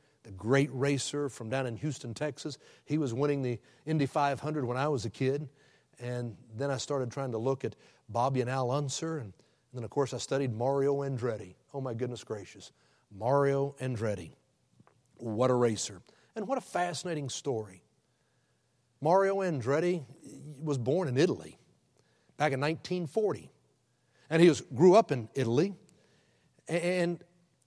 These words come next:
as he was growing up, he, he and his brother just had a love for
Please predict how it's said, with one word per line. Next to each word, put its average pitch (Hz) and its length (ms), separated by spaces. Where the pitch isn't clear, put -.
as 165 180
he 185 80
was 165 140
growing 190 440
up, 220 140
he, 175 280
he 208 220
and 262 80
his 107 120
brother 160 420
just 156 160
had 180 160
a 120 60
love 139 480
for - 200